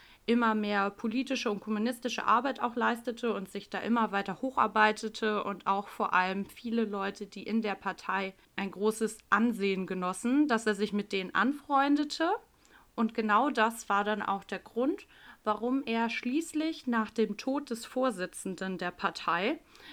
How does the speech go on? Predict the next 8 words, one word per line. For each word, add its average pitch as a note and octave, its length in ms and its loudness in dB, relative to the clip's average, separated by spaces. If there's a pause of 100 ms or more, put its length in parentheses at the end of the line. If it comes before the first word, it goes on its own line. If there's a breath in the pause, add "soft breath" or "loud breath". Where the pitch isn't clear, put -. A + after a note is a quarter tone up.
(100)
im G#3+ 140 -2
Jahre G#3 260 2
neunzehnhundertfünfundsechzig A3+ 1600 2
der G3 340 -2 (300 soft breath)
Anführer G3+ 500 0
der F#3 140 -4
Partei D#3+ 560 -2
wurde D#3+ 480 -2